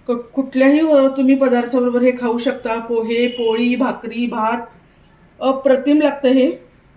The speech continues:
फक्त कुठलंही लोणचं करताना एक काळजी घ्यायची, पाण्याचा अंश लागता कामा नये. जर तुम्ही पाण्याचा हात लागला किंवा एखादा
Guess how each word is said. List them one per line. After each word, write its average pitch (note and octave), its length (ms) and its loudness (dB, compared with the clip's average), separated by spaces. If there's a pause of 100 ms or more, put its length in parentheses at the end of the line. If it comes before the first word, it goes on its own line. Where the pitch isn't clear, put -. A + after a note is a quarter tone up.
फक्त F4 380 -6
कुठलंही D4+ 440 2
लोणचं C#4 280 4
करताना B3+ 420 -2 (120)
एक B3 220 0
काळजी B3+ 320 2
घ्यायची, B3+ 480 2 (460)
पाण्याचा B3 460 2
अंश B3+ 440 2
लागता B3 400 0
कामा A#3+ 380 0
नये. A3 280 0
जर B3+ 280 2
तुम्ही C4+ 220 4
पाण्याचा A#3 460 -2
हात A3+ 220 -4
लागला A3+ 320 0
किंवा A3+ 340 -6
एखादा A#3+ 520 -2